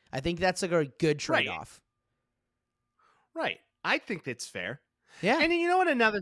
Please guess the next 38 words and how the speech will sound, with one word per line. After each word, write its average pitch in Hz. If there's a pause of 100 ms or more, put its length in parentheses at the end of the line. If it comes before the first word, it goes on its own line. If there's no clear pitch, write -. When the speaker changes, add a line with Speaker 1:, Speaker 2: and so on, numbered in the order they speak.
(120)
Speaker 2:
thing 170
that 147
kinda 139
makes 120
me 113
wonder, 95 (400)
why? 262 (100)
<sighs> -
Never 170
mind. 90 (580)
We'll, 180
we'll 185
get 190
to -
it 143
on -
a -
Speaker 1:
<laughs> -
Speaker 2:
different 123
topic. 98
Speaker 1:
I 254
was 277
gonna 247
say, 240
you're 233
Speaker 2:
We'll 285
Speaker 1:
just 269
Speaker 2:
get 269
to -
Speaker 1:
tucking 240
Speaker 2:
it, 240
Speaker 1:
away 214
Speaker 2:
we'll 185
Speaker 1:
opinions 190
all 185
day 196
today. 240
<laughs> 147